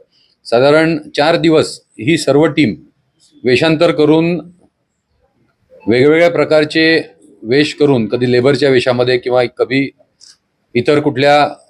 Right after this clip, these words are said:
वेगळ्या वेशामध्ये या कन्स्ट्रक्शन साइटला व्हिजिट करत होते आणि ही इन्फॉर्मेशन त्यांनी वर्कआउट केलेली आहे. काल त्यांना आठ बांगलादेशी नागरिक हे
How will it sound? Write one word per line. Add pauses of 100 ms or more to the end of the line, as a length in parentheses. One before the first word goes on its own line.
(680)
वेगळ्या
वेशामध्ये (240)
या
कन्स्ट्रक्शन
साइटला
व्हिजिट
करत
होते (320)
आणि
ही
इन्फॉर्मेशन
त्यांनी
वर्कआउट
केलेली
आहे. (460)
काल
त्यांना (100)
आठ
बांगलादेशी
नागरिक
हे